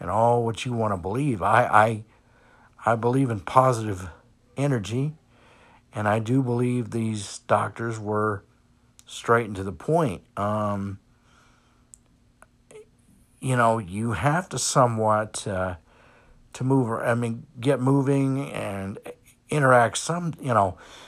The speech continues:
of course you don't wanna make anybody sick, obviously, but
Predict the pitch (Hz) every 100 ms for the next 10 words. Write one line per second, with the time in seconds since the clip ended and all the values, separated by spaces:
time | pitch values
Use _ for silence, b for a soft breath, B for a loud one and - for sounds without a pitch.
0 | B - 147 143 156 131 120 113 113 110
1 | 113 110 98 98 - - 147 139 135 135
2 | 95 107 110 131